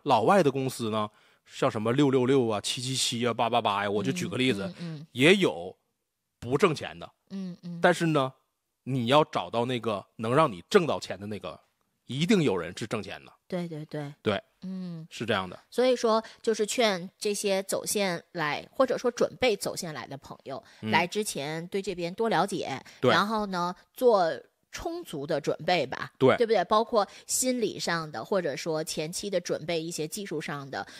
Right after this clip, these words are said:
Speaker 2: 就如果说你没有这些打算，或者说，
Speaker 1: 嗯。
Speaker 2: “哎，我现在已经年纪大了，我不想学了，我不想学英语，不想学技术”，那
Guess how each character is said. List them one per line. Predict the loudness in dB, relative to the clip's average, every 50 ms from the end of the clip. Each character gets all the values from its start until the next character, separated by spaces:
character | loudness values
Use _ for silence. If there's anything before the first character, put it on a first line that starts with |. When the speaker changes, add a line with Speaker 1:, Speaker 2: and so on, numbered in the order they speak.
| -8 -2
Speaker 2:
就 | 0 2
如 | 4 4 4
果 | 4 4 4
说 | 6 6 4 4 4
你 | 2 0 -4
没 | -4 -4 -2 -2 0 2
有 | 2 2 2
这 | 2 -2 -4
些 | -2 -2 -2
打 | -2 -4 -6 -8
算， | -8 -8 -8 -6 -2
或 | 0 2
者 | 2 2 4
说， | 4 4 4
Speaker 1:
嗯。 | 4 2 -4 -12 -2 2 4 6
Speaker 2:
“哎， | 6
我 | 6 4 2
现 | 0 -2 -2
在 | -2 -2
已 | -2 -4
经 | -4 -6
年 | -4 -4 -6
纪 | -6 -6 -4
大 | -2 0 0 0 0
了， | 0
我 | -2 -2
不 | -2 -4 -4 -4
想 | -4 -6 -6
学 | -8 -10 -8 -8 -8
了， | -8 -6 -6
我 | -6
不 | -6 -6
想 | -6 -6 -8 -10
学 | -8 -6 -6 -6
英 | -6 -8 -8 -10
语， | -10 -8
不 | -6 -6
想 | -6 -6 -6 -8
学 | -8 -8 -8 -6
技 | -6 -6 -6 -8
术”， | -6 -6 -6 -6 -6 -8 -12 -20 -20 -20 _ _ _ _ _ -4
那 | 0 2 2 2 2 0 -2